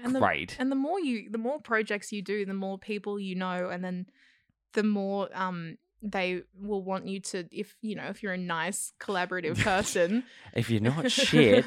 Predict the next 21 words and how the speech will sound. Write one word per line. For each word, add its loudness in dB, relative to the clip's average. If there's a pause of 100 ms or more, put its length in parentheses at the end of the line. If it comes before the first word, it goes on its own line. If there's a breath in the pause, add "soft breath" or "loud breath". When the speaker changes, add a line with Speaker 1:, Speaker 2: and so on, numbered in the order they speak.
(120)
Speaker 2:
then 12
they're 10
good. 10 (640 loud breath)
Speaker 1:
then -2
it, -4
opportunities 0
just -8 (120)
come -2
up. -6 (420 loud breath)
Speaker 2:
Yeah, 6 (140)
I -2
do -4
agree -2
with -4
that. -8
I -4
think -6
it's -6
also, 0
we 0
just, -4